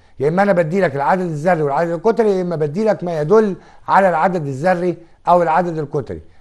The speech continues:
عن طريق ده، بدلالة مين؟ البروتونات والنيترونات.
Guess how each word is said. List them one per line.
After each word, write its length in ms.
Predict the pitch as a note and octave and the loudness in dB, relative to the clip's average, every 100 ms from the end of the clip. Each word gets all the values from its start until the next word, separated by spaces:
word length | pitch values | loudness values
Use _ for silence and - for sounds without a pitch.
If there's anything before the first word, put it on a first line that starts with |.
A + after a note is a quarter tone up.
| - | -10
عن 140 | B2 D3 | -4 -2
طريق 300 | D#3 G3+ F3 | 0 -2 0
ده، 260 | E3+ E3 | 0 0
بدلالة 640 | D#3 D#3 D#3+ F3+ G#3 E3+ E3+ | -4 -2 0 2 2 0 -2
مين؟ 340 | F#3+ F#3+ F3 - _ - | -2 -2 -6 -18 _ 0
البروتونات 920 | D#3+ C#3+ F3 A#3 B3 A3+ A3+ B3+ - - - | 0 2 6 6 6 4 4 4 0 -12 -2
والنيترونات. 720 | F#3+ G#3 F#3+ E3 D3 A2+ E2+ | 0 2 0 -2 -6 -8 -10